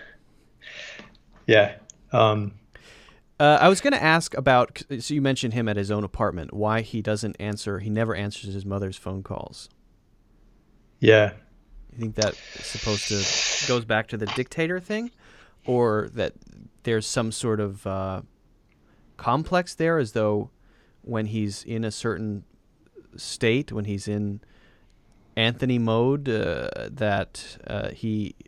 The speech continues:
Speaker 2: he almost doesn't see it, it doesn't exist, or I, I'm not sure. I, I don't know.
Speaker 1: <sighs> Yeah. <clears throat> Maybe he just doesn't wanna interact with his mom because, uh, but I, I think, I mean,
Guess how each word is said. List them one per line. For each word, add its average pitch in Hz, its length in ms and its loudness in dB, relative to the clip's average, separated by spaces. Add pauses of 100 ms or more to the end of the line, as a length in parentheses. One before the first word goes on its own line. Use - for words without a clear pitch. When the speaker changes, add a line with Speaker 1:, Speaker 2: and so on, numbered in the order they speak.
(140)
Speaker 2:
he - 220 -6
almost 107 240 -4
doesn't 101 260 -2
see 117 320 0
it, 151 80 2
it 131 80 -6
doesn't 107 260 -2
exist, 104 540 -4
or - 100 -6
I, 120 240 -4
I'm 143 80 0
not 104 160 0
sure. - 300 -10 (100)
I, - 220 -4
I 104 60 -2
don't 98 140 -6
know. - 100 -2 (1200)
Speaker 1:
<sighs> - 100 0 (1200)
Yeah. 165 300 8 (220)
<clears throat> - 200 -6
Maybe 156 520 12
he 147 80 6
just 143 180 4
doesn't 123 180 4
wanna 113 200 4
interact 110 600 2 (720)
with 110 160 6
his 104 160 4
mom 104 460 4 (120)
because, 98 460 4 (540)
uh, - 160 6
but 139 200 8
I, 135 220 6
I 143 60 10
think, 156 280 4
I 135 140 6
mean, 135 400 6